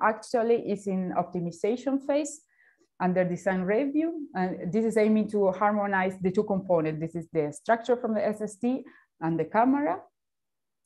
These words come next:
And after a critical design review, the manufacturing with, will follow, with finally the verification, transportation, and installation of the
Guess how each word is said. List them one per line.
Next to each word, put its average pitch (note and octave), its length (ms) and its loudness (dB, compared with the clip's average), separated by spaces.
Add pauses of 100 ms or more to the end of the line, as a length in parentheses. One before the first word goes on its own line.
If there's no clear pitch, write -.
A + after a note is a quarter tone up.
And G3 260 0
after F#3+ 300 0
a F#3 80 0
critical G3 880 4
design F3 340 -2
review, A#3 340 2
the G#3 120 0
manufacturing F3+ 920 -2
with, F3 180 -4 (140)
will F3 260 -4
follow, E3+ 480 0 (180)
with E3 180 -4
finally E3+ 480 0
the E3 140 -2
verification, G#3+ 960 -2 (340)
transportation, F3 960 -2
and E3+ 220 -4
installation D3+ 720 -4
of D3+ 80 -6
the D3+ 100 -14